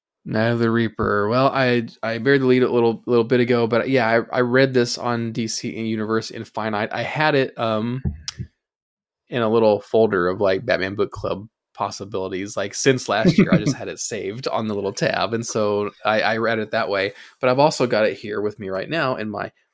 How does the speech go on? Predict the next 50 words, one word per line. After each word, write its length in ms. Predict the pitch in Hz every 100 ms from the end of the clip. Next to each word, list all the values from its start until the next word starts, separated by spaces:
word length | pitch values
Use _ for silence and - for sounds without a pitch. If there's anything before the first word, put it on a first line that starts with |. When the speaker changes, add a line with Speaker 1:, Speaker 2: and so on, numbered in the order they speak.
| _
Speaker 1:
Batman 280 | 127 113 107
Illustrated 460 | 95 - 82 76
by 120 | - -
Neil 180 | - -
Adams 300 | - - -
volume 240 | - -
three. 140 | 135 - _
Speaker 2:
Oh 40 | 135
my 140 | -
gosh! 320 | 165 151 - -
Oh 40 | 170
my 100 | 196
gosh! 240 | 240 214
Guess 180 | 277 262
what? 220 | 330 - - _ _ _ _
Speaker 1:
That 220 | 170 202
I 40 | 165
Speaker 2:
Me 40 |
Speaker 1:
got 140 | - 311
from 120 | 277
Speaker 2:
too. 40 |
Speaker 1:
Aldi's 460 | 247 214 151 113 - _ _ -
for 200 | 110 92
four 280 | - - 370
Speaker 2:
Woo. 60 | 302
Speaker 1:
bucks. 300 | - - - _ _ _ _ _ -
Speaker 2:
Wait, 240 | 165 147 - _ _ _ _ _ _ -
which 280 | 143 175 -
one? 220 | 247 262 -
The 80 | 131
hardcover? 440 | 131 170 233 302 302 _ _ _ _ _ _ - -
Speaker 1:
No, 240 | 143 135 127
I 80 |
got 160 | 131 123
the 60 | 110
soft 240 | - 98
Speaker 2:
Oh. 40 | 127
Speaker 1:
cover. 400 | 143 127 95 95 - _ -
Speaker 2:
Oh 200 | 151 175
my 120 | 139
gosh, 360 | 120 135 131 -
I 60 | 151
thought 180 | 165
you 80 | 143
got 160 | 139 131
the 100 | 127
hardcover 720 | 139 139 147 156 156 165 156
at 200 | 143 -
Ollie's 560 | 117 143 151 175 123
Speaker 1:
Mm-hmm. 80 | -